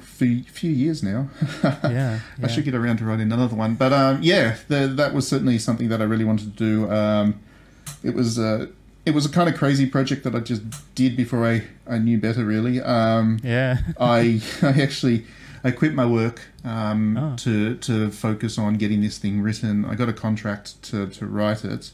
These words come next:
Speaker 1: purely out of
Speaker 2: Mm.
Speaker 1: luck. I mean, I, I tried to kickstart it originally, and it got to about half what it needed to. It wasn't going
Speaker 2: Oh.
Speaker 1: to make, it wasn't gonna make the target.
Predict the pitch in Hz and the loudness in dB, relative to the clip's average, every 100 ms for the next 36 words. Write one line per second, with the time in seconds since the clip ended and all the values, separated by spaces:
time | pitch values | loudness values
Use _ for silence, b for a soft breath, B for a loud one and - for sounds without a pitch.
0 | B B B B B - - 147 135 120 | B B B B B -6 2 4 6 4
1 | 110 104 107 127 135 117 113 123 135 131 | 4 2 2 0 2 2 4 4 2 2
2 | 156 151 139 117 135 143 - 120 117 117 | 2 2 0 0 -2 -2 -2 0 0 0
3 | 117 113 127 131 127 113 110 107 110 113 | 0 -2 -2 0 -2 -2 0 2 0 0
4 | 117 - 123 107 107 104 117 110 120 - | -4 -6 -4 -2 -2 -4 -4 -4 -4 -8
5 | 113 - 113 113 117 - 117 113 B B | -8 -2 -2 -2 -6 -4 -2 -2 B B
6 | - 117 120 117 107 104 104 104 - - | 0 2 2 2 2 2 2 0 -4 -16
7 | - 135 117 120 110 104 104 - 123 110 | -8 -4 -2 0 2 0 -2 -6 -2 0
8 | 107 113 | 0 -4